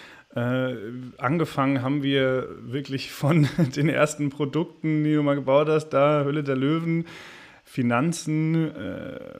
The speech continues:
wow. Und dann natürlich, wie, wie bekomme ich denn wirklich Geld? Wie sieht die Realität aus? Was mache ich denn, wenn ich, ja, mal nicht weiter weiß?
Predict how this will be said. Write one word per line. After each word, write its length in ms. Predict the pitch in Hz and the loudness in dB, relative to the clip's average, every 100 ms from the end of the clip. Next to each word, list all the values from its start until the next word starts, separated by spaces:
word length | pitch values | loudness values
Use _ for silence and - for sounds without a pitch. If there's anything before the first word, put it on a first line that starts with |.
| 50 50 55 | -16 -14 -14
wow. 460 | 117 113 131 139 110 | -2 2 6 4 2
Und 200 | 107 113 | -2 0
dann 260 | 120 135 | 2 2
natürlich, 600 | 127 123 - 131 131 127 104 | 2 -2 -2 -2 -2 -4 -8
wie, 480 | 110 113 127 131 120 | -8 -6 -2 -2 -2
wie 80 | 127 | -2
bekomme 300 | 127 - 127 | -2 0 -2
ich 40 | |
denn 180 | 123 113 | -2 -2
wirklich 340 | 127 - 131 - | -2 -2 -8 -8
Geld? 260 | 107 123 | -8 -6
Wie 60 | 120 | -6
sieht 180 | 120 120 | -6 -6
die 40 | |
Realität 640 | 113 117 117 - 139 139 | -2 -2 -2 -6 -6 -4
aus? 440 | - 120 127 123 - - - - - - | 0 2 2 0 -10 -20 -20 -20 -20 -6
Was 200 | 113 113 | -4 -2
mache 200 | 123 139 | -2 -4
ich 100 | 127 | -4
denn, 280 | 123 120 113 | -2 -2 0
wenn 200 | 117 120 | 2 0
ich, 560 | - 120 - - - - | 0 -4 -4 -12 -14 -8
ja, 200 | 113 143 | -2 0
mal 180 | 120 107 | 0 0
nicht 220 | 110 - | -2 -2
weiter 360 | 107 135 139 117 | 0 0 0 0
weiß? 580 | 117 120 120 - - | 2 2 0 -4 -12